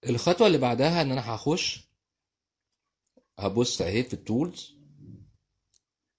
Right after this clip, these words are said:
هلاقي عندي برنت مانجمنت اهي. رجعنا تاني للبرنت مانجمنت بتاعتي. اول حاجه هلاقي عندي برنت سيرفرز، مين البرنت، الفايلز، البرنت سيرفر الموجود عندي.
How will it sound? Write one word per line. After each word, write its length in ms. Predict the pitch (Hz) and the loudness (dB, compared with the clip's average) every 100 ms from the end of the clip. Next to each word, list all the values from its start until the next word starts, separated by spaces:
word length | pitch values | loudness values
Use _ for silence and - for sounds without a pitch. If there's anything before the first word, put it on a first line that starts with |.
| _ - | _ -6
هلاقي 260 | 90 101 | -2 0
عندي 240 | 95 107 95 | 0 -2 -2
برنت 260 | 101 107 | -4 -4
مانجمنت 500 | 95 107 110 110 110 | -4 -4 -4 -6 -4
اهي. 320 | 101 127 196 _ _ _ _ _ _ _ _ _ _ _ _ _ _ _ _ 90 | -4 -4 -8 _ _ _ _ _ _ _ _ _ _ _ _ _ _ _ _ -8
رجعنا 380 | 95 104 117 | 0 2 2
تاني 400 | 104 104 113 123 | 4 4 4 2
للبرنت 300 | 110 98 107 | 0 -2 -4
مانجمنت 460 | 101 101 98 101 - | -2 -4 -6 -8 -10
بتاعتي. 440 | - - - - - _ _ _ _ _ _ _ - - - _ _ | 0 0 0 -14 -14 _ _ _ _ _ _ _ -20 -20 -20 _ _
اول 240 | 135 202 208 | 6 6 6
حاجه 220 | 180 190 | 2 0
هلاقي 280 | 156 165 151 | 0 0 0
عندي 180 | 156 | -2
برنت 200 | 139 151 | -2 -2
سيرفرز، 520 | - - 147 151 147 135 | -4 2 2 2 0 0
مين 280 | 135 156 | 0 2
البرنت، 380 | 139 113 127 - | 0 0 -2 -2
الفايلز، 460 | 113 104 127 123 120 | -6 0 0 2 -2
البرنت 380 | 110 98 120 123 | -2 -2 -2 0
سيرفر 300 | 135 127 117 | 0 2 0
الموجود 340 | 107 101 120 | 0 -2 -2
عندي. 480 | 110 135 156 175 | -2 -2 -4 -6